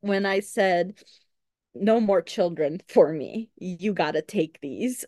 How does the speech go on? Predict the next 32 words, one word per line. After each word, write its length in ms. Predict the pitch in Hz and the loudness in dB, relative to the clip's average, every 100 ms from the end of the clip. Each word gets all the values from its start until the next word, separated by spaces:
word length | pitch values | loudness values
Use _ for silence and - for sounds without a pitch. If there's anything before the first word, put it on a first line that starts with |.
| - | -12
souls, 760 | - - 202 175 - - - - | 0 6 6 6 2 -2 -6 2
take 320 | 254 214 - | 4 4 2
them, 440 | 208 190 214 240 330 - - - - - | 0 0 -2 -4 -8 -16 -20 -20 -20 -4
uh, 540 | 202 202 196 185 180 - - | 2 4 4 0 -2 -6 -4
and 720 | 190 185 180 180 180 185 170 - | -2 0 0 0 -2 -2 -2 0
I'll 160 | 202 | 0
see 260 | 202 - 240 | 2 2 2
them 460 | 185 175 175 185 160 | 2 2 0 -4 -4
some 280 | - 175 | 0 0
other 220 | 170 160 160 | 2 2 0
time." 460 | - 160 151 156 | -2 -6 -4 2
It 80 | 185 | 6
was 160 | 226 262 | 6 6
a 60 | |
really 300 | 247 269 277 | -2 -2 -4
tough 340 | - 240 240 - | -4 0 0 0
conversation. 680 | - 180 175 - 175 185 | -4 0 0 0 0 0
I 100 | 175 | 0
always 300 | 170 202 240 | 4 4 4
have 340 | - 208 208 214 | -2 0 0 0
these 200 | 202 190 | -6 -6
conversations, 720 | - 180 170 180 170 180 175 - | -4 -2 -2 -4 -6 -8 -10 -2
like, 180 | 180 160 | 0 0
outside 520 | 185 175 170 190 175 170 | 2 2 2 0 0 0
under 300 | 175 170 175 | 0 0 0
the 160 | 160 | 0
night 320 | 165 160 175 | -2 -2 -4
sky 640 | - - 180 156 - 277 - | -6 -6 -4 -4 2 2 6
<laughs> 760 | - 403 415 - 349 381 - - | 6 8 4 2 -4 -10 -12 0
where 240 | 214 196 | 4 6
I 120 | 185 | 6
feel 680 | 202 - 247 190 185 185 196 | 4 2 4 6 6 2 -2